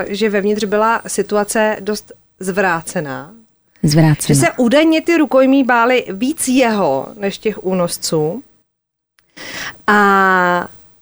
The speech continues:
Speaker 1: pohrozil vlastně Olofsson policii, že když, eh, mu jako nevyjdou vstříc, takže, eh, střelí jednoho z těch rukojmích do nohy. A dokonce, eh, tam byly tři ženy a jeden muž,
Speaker 2: Mhm.
Speaker 1: tak, eh, ty ženy jako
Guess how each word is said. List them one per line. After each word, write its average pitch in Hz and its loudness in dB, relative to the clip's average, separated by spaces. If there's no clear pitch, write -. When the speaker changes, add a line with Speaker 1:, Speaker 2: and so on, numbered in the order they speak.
Speaker 1:
pohrozil 226 2
vlastně 220 0
Olofsson 208 0
policii, 208 2
že 190 2
když, 190 -2
eh, 180 2
mu 190 0
jako 185 0
nevyjdou 185 0
vstříc, - -8
takže, 175 -2
eh, 160 0
střelí 185 -2
jednoho 185 2
z - -8
těch - -4
rukojmích 185 0
do 180 -2
nohy. 165 -4
A 180 -4
dokonce, 180 -2
eh, 165 -2
tam 175 -4
byly 170 -2
tři 165 -4
ženy 170 -2
a 185 -4
jeden 156 -4
muž, 196 -2
Speaker 2:
Mhm. 165 6
Speaker 1:
tak, - -6
eh, 190 4
ty 190 0
ženy 175 0
jako 175 -2